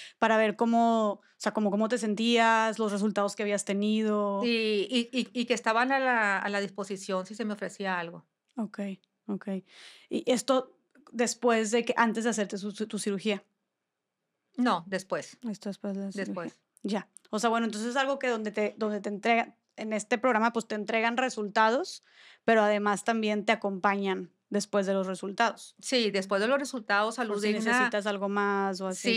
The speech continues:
Speaker 2: Sí, trabajo social se, se comunicó conmigo después, cómo, cómo, cómo le ha ido, cómo ha estado, cómo ha estado su proceso. Nosotros aquí estamos para servirles si se le ofrece algo.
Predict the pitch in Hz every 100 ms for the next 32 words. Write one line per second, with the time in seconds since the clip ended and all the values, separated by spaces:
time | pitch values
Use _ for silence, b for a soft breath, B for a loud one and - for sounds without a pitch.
0 | 220 202 196 208 196 196 220 214 208 196
1 | 196 202 214 202 - 208 202 202 190 165
2 | 208 196 190 185 185 185 202 202 196 196
3 | 190 196 202 220 233 247 247 B B _
4 | - 202 196 208 202 196 190 180 208 226
5 | 220 220 220 202 190 196 196 202 208 202
6 | 196 196 190 196 175 170 - 202 208 -
7 | 202 208 B B B - 202 202 202 202
8 | 185 196 190 190 196 202 208 208 196 196
9 | 190 196 190 180 185 180 196 208 208 208
10 | 190 180 185 170 175 170 185 202 202 202